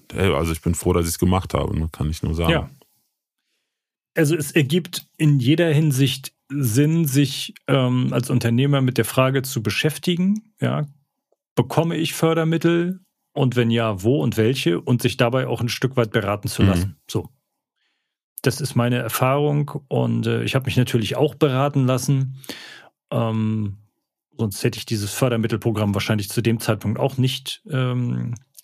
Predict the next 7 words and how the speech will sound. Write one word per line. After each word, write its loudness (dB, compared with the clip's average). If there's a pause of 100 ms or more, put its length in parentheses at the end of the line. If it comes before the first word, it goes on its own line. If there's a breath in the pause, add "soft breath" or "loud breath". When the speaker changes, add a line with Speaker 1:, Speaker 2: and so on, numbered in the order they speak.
(340)
Speaker 2:
gefunden 2
und 0
für 0
mich -2
genutzt. 0
Und -6
insofern, -4